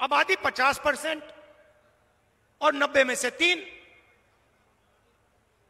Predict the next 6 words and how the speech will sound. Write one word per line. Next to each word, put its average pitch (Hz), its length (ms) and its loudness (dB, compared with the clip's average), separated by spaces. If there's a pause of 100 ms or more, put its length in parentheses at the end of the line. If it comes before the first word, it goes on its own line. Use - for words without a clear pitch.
(600)
और 302 120 6
अगर 311 240 2 (2250)
बजट 359 280 2
की 370 120 -4
बात 320 240 2
करें, 285 440 -2